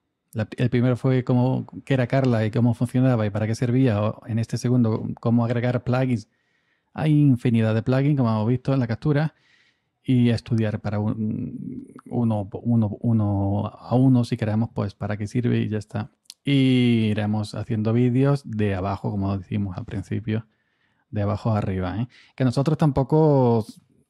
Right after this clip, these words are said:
eh, es decir, somos usuarios, eh, como el otro día dice Mateo, ¿no? No somos expertos como el compañero José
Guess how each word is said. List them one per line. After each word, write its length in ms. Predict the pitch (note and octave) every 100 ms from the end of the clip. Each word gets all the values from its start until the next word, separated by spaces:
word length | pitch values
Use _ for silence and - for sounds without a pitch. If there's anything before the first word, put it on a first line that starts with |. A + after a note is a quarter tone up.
| _
eh, 220 | A2 G2 A2+
es 120 | -
decir, 300 | B2 B2 B2
somos 280 | A2 A#2+ B2
usuarios, 800 | B2+ B2+ B2+ C#3 D3 D3 B2 -
eh, 340 | A2+ G#2+ G#2 G2+
como 80 | G#2
el 20 |
otro 140 | A#2+
día 100 | A2+
dice 140 | A2 A#2+
Mateo, 260 | G#2 G#2 G2
¿no? 140 | G#2
No 80 | A2
somos 260 | G#2 G#2+ G2+
expertos 540 | G2+ B2+ A#2+ - A#2
como 420 | A#2 A2 G#2+ G2+
el 180 | G2+ G#2
compañero 460 | - G2 G#2 G#2+ G#2+
José 600 | - - G2+ - - A#2